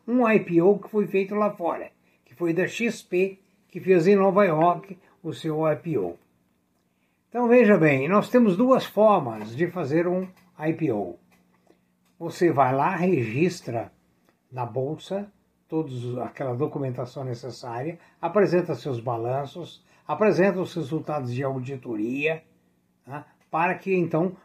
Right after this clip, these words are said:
você ofereça alguma credibilidade. Então você vai fazer uma oferta pública primária de ações.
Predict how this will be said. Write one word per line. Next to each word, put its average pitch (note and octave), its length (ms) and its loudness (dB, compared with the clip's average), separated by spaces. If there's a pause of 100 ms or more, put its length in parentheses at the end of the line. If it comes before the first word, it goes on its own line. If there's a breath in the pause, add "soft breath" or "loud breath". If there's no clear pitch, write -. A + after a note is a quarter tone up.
você E3+ 240 -4
ofereça E3+ 480 2
alguma E3 380 0
credibilidade. E3 1080 -2 (280 soft breath)
Então B3+ 120 -4
você A#3+ 220 2
vai A#3+ 160 2
fazer G#3 180 0
uma A3+ 200 2
oferta G3+ 420 -2
pública G#3+ 500 -2
primária F3 680 -4
de E3 100 -6
ações. - 600 -12